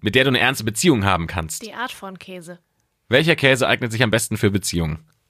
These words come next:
Speaker 2: Das ist eine individuelle Frage. Und es kommt ja auf die Kompatibilität der Menschen an.
Speaker 1: Boah, jetzt wird's schon wieder so technisch.
Speaker 2: Also ich bin ein großer Freund von Cheddar. Eigentlich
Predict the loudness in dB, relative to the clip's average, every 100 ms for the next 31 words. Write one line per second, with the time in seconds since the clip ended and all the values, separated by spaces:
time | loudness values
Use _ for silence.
0 | _ _ _ _ -10 -6 -6 -4 -4 -4
1 | -6 -4 -2 0 0 -2 -8 -6 -6 -2
2 | -2 -2 _ _ _ -4 -2 0 0 4
3 | 2 2 -2 -4 -4 -4 -6 -6 -6 -4
4 | -4 -2 -4 -2 -4 -6 -10 -16 -18 _
5 | -20 0 2 2 2 0 2 4 4 4
6 | 2 0 -2 -4 -4 -6 _ _ _ _
7 | _ _ -2 0 0 -2 0 0 0 0
8 | 0 0 0 0 0 -2 -4 -4 -2 -4
9 | -4 _ _ _ _ _ _ _ _ _
10 | _ _ _ _ _ _ 0 0 0 -6